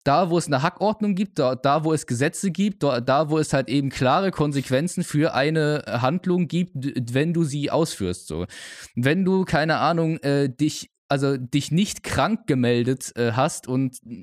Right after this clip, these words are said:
halt quasi trotzdem nicht zur Arbeit kommst, dann trägst du daran Schuld, dass quasi nicht mit dir geplant w-, äh, werden konnte und, ähm, jetzt halt quasi der ganze Prozess zum Stehen kommt, so.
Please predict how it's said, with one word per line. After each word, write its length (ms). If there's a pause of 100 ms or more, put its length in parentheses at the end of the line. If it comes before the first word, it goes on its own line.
(120)
halt 300
quasi 640
trotzdem 400
nicht 180
zur 140
Arbeit 320
kommst, 360 (360)
dann 260
trägst 400
du 60
daran 500
Schuld, 380
dass 160
quasi 500
nicht 240
mit 140
dir 100
geplant 500
w-, 280
äh, 320
werden 280
konnte 540
und, 380
ähm, 560
jetzt 180
halt 160
quasi 260
der 100
ganze 260
Prozess 340
zum 140
Stehen 240
kommt, 260
so. 200